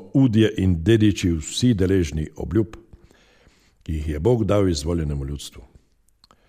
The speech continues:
S hvaležnim srcem se torej pridružimo svetim trem kraljem in se v duhu priklonimo novorojenemu. Vsak naj mu rad izroči tri duhovne darove,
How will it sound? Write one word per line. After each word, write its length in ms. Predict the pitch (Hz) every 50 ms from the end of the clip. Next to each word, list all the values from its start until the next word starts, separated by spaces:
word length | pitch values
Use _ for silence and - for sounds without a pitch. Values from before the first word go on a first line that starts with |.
| _ _ _ _ _ _ _ _
S 160 | - - - -
hvaležnim 460 | 85 98 110 131 143 123 101 120 113
srcem 420 | 104 - 117 107 - - 98 87 82
se 160 | - 87 73
torej 280 | - 98 92 90 87
pridružimo 680 | 80 - - 101 104 98 101 98 92 90 110 110 92 80
svetim 320 | 76 - 87 80 76 80 71
trem 180 | 67 78 78 76
kraljem 380 | 76 87 87 78 71 62 64 - _ _ _ _ _ _ _ _ _ _ _ _ _ _ _
in 140 | - 90 87
se 180 | - - 101
v 80 | 87 90
duhu 340 | 95 127 156 131 - 135 113
priklonimo 800 | - - 139 143 - - 113 107 107 113 117 107 101 98 90 -
novorojenemu. 920 | 95 78 69 71 85 90 87 82 78 76 76 76 80 82 73 64 60 57 60 - - _ _ _ _ _ _ _ _ _ _ _ _ _ _ _ _ _ _ _ - - _ _ _ _ _ _ _ _ _ _ _ _ _
Vsak 400 | - - - 135 151 147 - -
naj 160 | 113 113 110
mu 140 | 107 98 98
rad 220 | 113 127 120 -
izroči 480 | 107 92 87 87 85 - - 95 80 76
tri 180 | - - 78 82
duhovne 500 | 80 80 78 85 95 104 98 92 87 85
darove, 460 | 78 80 80 92 92 90 87 87 85